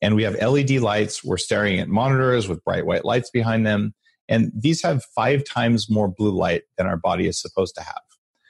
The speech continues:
So during the day when I'm indoors, I wear these glasses that filter out exactly half the blue light. And you do that because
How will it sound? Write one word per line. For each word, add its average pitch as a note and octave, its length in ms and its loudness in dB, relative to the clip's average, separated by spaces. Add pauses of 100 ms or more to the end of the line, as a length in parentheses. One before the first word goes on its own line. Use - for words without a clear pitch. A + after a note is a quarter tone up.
(220)
So A#2+ 180 0
during D3+ 300 2
the F#3 80 2
day A2 240 0
when G#2+ 160 2
I'm G#2 120 2
indoors, A2+ 680 0 (420)
I A2+ 120 2
wear G#2 560 2
these G#2+ 220 0
glasses F#2+ 400 -2
that - 200 -2
filter A2 260 -2
out G2+ 120 0
exactly G#2 380 -2
half G2+ 400 -6
the - 60 -8
blue - 160 -12
light. - 240 -20 (460)
And A2+ 300 2
you B2+ 240 0
do F#3+ 200 2
that A2 440 -2
because A2 840 0